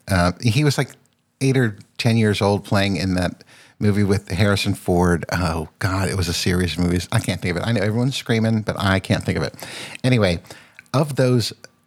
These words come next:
actors, I'm going to choose Judd Hirsch for The Fabelmans.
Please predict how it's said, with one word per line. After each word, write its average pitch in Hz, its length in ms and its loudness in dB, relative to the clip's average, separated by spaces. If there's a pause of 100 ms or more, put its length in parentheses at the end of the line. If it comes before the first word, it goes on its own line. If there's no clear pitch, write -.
(300)
actors, 98 600 -2
I'm 135 280 4
going 110 220 4
to 107 140 -4
choose 87 640 0 (160)
Judd 95 340 0
Hirsch 90 440 0
for - 100 -6
The 90 100 -2
Fabelmans. - 640 -2